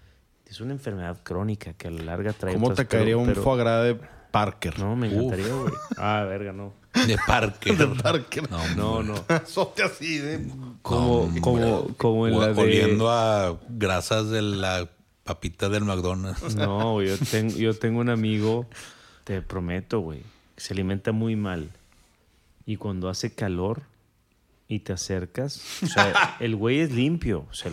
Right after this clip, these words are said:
Speaker 1: es una persona que se ve que en su higiene personal se baña todos los días,
Speaker 2: <laughs>
Speaker 1: yo creo que al menos una vez, y siempre está
Speaker 2: Al menos
Speaker 1: pero,
Speaker 2: una vez.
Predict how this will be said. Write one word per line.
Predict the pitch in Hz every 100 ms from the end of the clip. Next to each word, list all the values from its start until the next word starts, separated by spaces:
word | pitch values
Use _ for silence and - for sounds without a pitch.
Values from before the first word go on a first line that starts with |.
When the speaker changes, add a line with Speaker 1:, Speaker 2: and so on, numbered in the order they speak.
| 85
Speaker 1:
es | 87
una | 135 156
persona | 143 104 104 127 143
que | - 101
se | -
ve | 90 90
que | - 131
en | 113
su | - 104 95 95
higiene | 101 - 101 110
personal | 110 101 98 95 104 113 - - -
se | - 98
baña | 95 110
todos | 107 110 107
los | 98
días, | 101 104 110 - -
Speaker 2:
<laughs> | -
Speaker 1:
yo | 110
creo | 110
que | 110
al | 98
menos | 98 107
una | 110 107
vez, | 98 101 104 - - - - _
y | 98
siempre | 92 107 98
está | - - 110 117 120 - - - -
Speaker 2:
Al | 107 110
menos | 113 117
Speaker 1:
pero, | 117 113
Speaker 2:
una |
vez. | 123